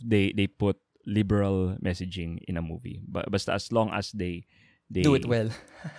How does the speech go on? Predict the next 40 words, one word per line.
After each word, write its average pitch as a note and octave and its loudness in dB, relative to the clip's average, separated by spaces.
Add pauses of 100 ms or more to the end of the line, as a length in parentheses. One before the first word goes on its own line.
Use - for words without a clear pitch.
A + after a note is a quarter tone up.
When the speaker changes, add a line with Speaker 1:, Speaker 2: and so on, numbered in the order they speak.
(120)
Speaker 2:
<laughs> - -10
Speaker 1:
Oh, A2+ 6
do A#2 4
it A#2 0
well. F#2 4
Speaker 2:
Yes. D3 0 (140)
Speaker 1:
Art A2+ 4
muna G2 4 (300)
before F#2+ 2
the F#2 -6
politics. - -8
Speaker 2:
Yeah. B2 -4
I, F3+ 8
I F3+ 6
think F3 2
a D#3+ 0
classic B2+ 0
example A#2+ -2
of A#2 -2
that A#2 0
are A#2 -2
Christian A#2 -2
movies A2 -2
kasi D3+ -2
there D#3 2
are - 0
a C3+ 0
lot C3 0
of - -14
cheesy A#2+ -2 (580)
and C3 0 (680)
terrible C3+ 6
Christian C3 -2
movies. B2 0
Speaker 1:
Baliktad C#3+ 8
naman D3+ 6
yung C#3 2
Christian B2+ 4
movies. G#2+ 4
Oh. F#2 2